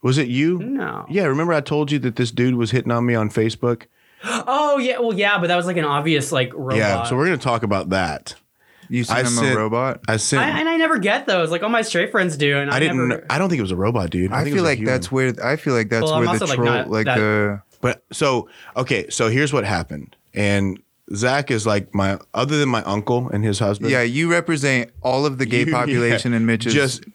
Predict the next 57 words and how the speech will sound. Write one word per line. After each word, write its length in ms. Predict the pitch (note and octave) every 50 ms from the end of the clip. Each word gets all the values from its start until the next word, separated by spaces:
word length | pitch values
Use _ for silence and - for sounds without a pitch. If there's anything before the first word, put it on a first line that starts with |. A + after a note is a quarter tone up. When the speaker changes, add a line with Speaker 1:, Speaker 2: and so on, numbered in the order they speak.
| _ -
Speaker 3:
world. 320 | A#2 A2+ A2+ A2 G#2+ A#2
Speaker 1:
yeah, 200 | A#2+ G#2+ G2 - -
I 120 | G#2+ A#2+
have, 240 | C3 C3 B2 A2 G#2+
Speaker 2:
Oh, 20 |
yeah. 180 | G#2+ A#2+ A2+ A2+
Speaker 1:
I 120 | A2+ G#2+ A2
have 220 | A#2 A#2 A2+ G#2+
my 240 | G#2 G#2 G#2 G2+ G2+ G2
Speaker 2:
Uh, 80 | G#2 A2+
Speaker 1:
uncle. 140 | A#2+ - D3+ D#3
Speaker 2:
no, 40 |
Francis. 600 | E3 A#3+ C4 D4+ - - B2+ B2 - - - - _ _ _ _ _ _ _ -
Speaker 1:
Well, 80 | - E3
Francis, 240 | D#3+ G3+ F3+ D#3+ D3
Speaker 3:
Oh, 20 | C#3+
yeah, 60 | C#3+
Speaker 1:
of 60 | -
Speaker 3:
that's 100 | F3 -
Speaker 1:
course, 160 | A3+ - - A2+
Speaker 3:
true. 60 | G#2+
Speaker 1:
Francis, 340 | - - B2 G#2 G2 - -
yeah, 40 |
Speaker 3:
Well, 100 | D#3 D3+
the 40 | C#3+ C3
Speaker 1:
absolutely. 240 | B2+ C#3+ C#3 C#3+
Speaker 3:
lesbian 340 | D3 C#3 B2 A#2+ B2+ A#2 A2
population. 520 | G#2+ G#2+ G2+ F#2+ G2 F#2+ F#2+ F#2 F2+ G#2 G2+
Speaker 1:
Yeah, 100 | B2 A#2
that's, 260 | A2+ A#2+ B2 - -
we 220 | - A2+ A#2+ C3 B2+
could, 160 | C#3 C3 -
I, 180 | - A#2 C3 C3
I 140 | A2+ A#2+ C#3+
Speaker 3:
So 60 | -
Speaker 1:
consider 240 | D#3 B2+ - D3 C3+
that 100 | B2 G#2
to 60 | A2
be 80 | A2
different 400 | F#2+ F2 A2+ G#2+ G2+ - G2+ F2
situation, 480 | - - - - E2+ E2 E2 - - -
right? 200 | - F2+ F#2+ - - G#5 G#5+
Speaker 2:
<laughs> 120 | G5+ G5+ -
Kinda. 340 | A3+ G#3+ G#3 F#3+ E3 D#3 D#3+
I, 100 | E3+ F#3+
I 120 | A3+ - -
can, 40 |
I 320 | - - G#3+ G3+ G3 F#3+ F3+
Speaker 1:
Um, 60 | F3+
Speaker 2:
can 200 | F3 D#3+ D#3+ D#3+
agree 300 | C#3+ C3+ C3 C3+ B2+ B2+
with 140 | B2+ B2+ B2+
that. 340 | B2+ B2 B2+ C3 C#3 - -
Speaker 1:
And 160 | A#2 A#2 A2+
so 540 | - - B2 A2+ G#2+ G#2 G2+ G2 F#2+ F2+ F2+ _ _ _ _ _ _ _ _ _ -
between 400 | G#2 G2+ - - A#2 G#2+ G2 F#2
Zach 460 | E2+ F#2 G#2 A2 A#2+ C3 C3+ C3+ -